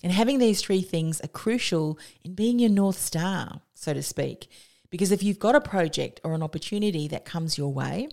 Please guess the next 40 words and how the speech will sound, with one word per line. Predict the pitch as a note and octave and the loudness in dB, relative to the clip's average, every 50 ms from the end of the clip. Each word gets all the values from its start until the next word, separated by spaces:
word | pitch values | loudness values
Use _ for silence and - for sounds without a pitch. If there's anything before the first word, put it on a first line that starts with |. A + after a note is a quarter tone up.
| - _ _ _ _ _ _ _ _ _ - | -14 _ _ _ _ _ _ _ _ _ 0
and | F#3 F3+ | 2 4
you | F3+ F3+ F3 | 6 6 6
ask | F3+ B3 C#4 - - | 6 4 2 0 -2
yourself, | - F#3 F3 - E3 D3 C#3+ - - _ _ | -4 -4 -4 -2 -2 -4 -4 -6 -8 _ _
"Well, | G3+ G3 F#3 - - D3 C#3+ _ - | -6 -6 -6 -6 -8 -14 -18 _ -8
does | D3+ F3 F3+ A#3 | -6 -4 -2 0
it | C4+ | 2
align | C#4+ C#4 B3+ A3+ G#3+ A3 A#3+ C#4 D4+ D4+ C4 | 2 2 4 4 2 2 2 2 2 4 6
with | A#3 G#3+ G3 F#3+ - | 6 6 4 4 2
these | - F#3 F#3 F#3 F3 | 2 2 4 2 0
three | - - - E3+ D#3+ D#3+ - | -2 0 0 0 0 0 0
areas | A#2+ D#3 D#3 D#3 D#3+ D#3 D3 C3+ A#2+ A#2+ C#3 - - - | 0 0 0 0 -2 -2 -2 -4 -6 -6 -8 -10 -8 -6
in | D#3+ D#3 D3+ | -4 -2 -2
my | D3+ C#3+ C#3+ | -2 -4 -4
business | D3 C#3+ C#3+ C#3 C#3+ C#3 C3+ - - - - - _ _ _ | -4 -6 -6 -6 -8 -8 -10 -10 -12 -12 -16 -18 _ _ _
and | - D3+ D3 | -8 -6 -6
what | D3 D3 D3 | -4 -4 -4
I've, | D3 D3 D3 C#3+ C3+ B2+ - _ _ _ | -4 -4 -4 -6 -8 -12 -18 _ _ _
you | - D3 | -4 -2
know, | D#3 D3 | 0 0
documented | D3 D3 C#3+ - - - D#3 D3 C#3+ C#3+ C#3 C#3+ C#3 | 0 -2 -2 -4 -4 -4 -2 -2 -2 -2 -4 -4 -4
and | C#3+ C#3+ | -4 -4
got | C#3 C#3 - - | -4 -6 -8 -10
clear | - - D3+ D3 D3 | -10 -8 -4 -4 -2
on?" | C#3+ C3+ A#2+ A#2+ C#3 - _ _ _ _ _ - | -4 -4 -6 -8 -10 -12 _ _ _ _ _ -4
Yes, | F3+ F3+ - - | -2 -2 -2 -2
it | - - | -4 -2
does. | - E3+ D#3 C#3+ C3 D3+ - | -2 0 0 -2 -2 -6 -4
Fantastic. | - B3 B3 A#3+ - D4 D4+ D4 - - D#3+ D3+ - - _ _ - _ _ _ _ _ | -2 -2 -2 -2 -2 -4 -4 -4 -4 -6 -6 -6 -8 -10 _ _ -20 _ _ _ _ _
Does | - A3 A3 G#3 A3 | 0 0 2 4 6
it | A3 G#3+ | 6 6
align | G#3+ G#3 G#3 G3 G3 G3+ G#3+ A3+ A#3 | 6 6 6 4 4 4 4 4 4
with | A#3 A3 G3+ F3 | 2 2 2 2
where | F#3+ F#3 F#3 | 4 4 6
I | F#3 | 6
want | F3+ F3+ F3+ F3+ E3+ | 4 4 2 0 0
to | - - | -2 -2
take | - F#3+ F#3+ G3+ G3 - - | 0 0 0 0 0 -2 -4
my | F#3 F3 | -2 -2
vision? | D#3+ D#3 D#3 D3 D3+ D3+ C#3+ B2+ C3+ C#3 - D3+ | -2 -2 -2 -2 -2 -4 -6 -8 -8 -10 -14 -16